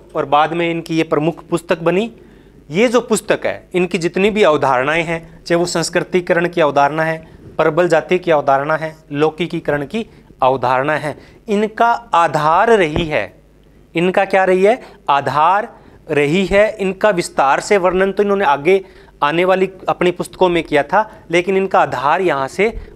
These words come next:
बन गया था। विलेजेस इंडिया यानी भारत के, सॉरी, गांव, भारत के गांव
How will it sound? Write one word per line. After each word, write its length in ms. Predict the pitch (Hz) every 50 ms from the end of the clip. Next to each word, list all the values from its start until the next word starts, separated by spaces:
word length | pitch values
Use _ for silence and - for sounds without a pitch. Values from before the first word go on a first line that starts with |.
| - 135
बन 260 | 143 175 175 170 147
गया 200 | 135 127 117 110
था। 220 | - - 123 110 - - - - - _ - - - - - _ _ _ _ - - - - - - - - - -
विलेजेस 840 | 143 156 165 175 185 180 190 202 196 196 - - - - - - - 175
इंडिया 500 | 160 165 170 175 180 185 190 196 190 - 160
यानी 220 | 147 143 151 160 160
भारत 440 | 135 - 143 135 143 151 151 - -
के, 200 | 185 196 196 - - - -
सॉरी, 340 | - 160 156 147 143 131
गांव, 480 | 127 131 139 143 151 165 170 135 117 - - - - - _ _ _ _ _ _ _ _ _ _ _ _ _ - _ _ - - - _ - - - -
भारत 320 | 127 135 131 143 151 151
के 240 | - - 208 247 226 - - -
गांव 440 | 147 139 151 151 147 135 110 98 -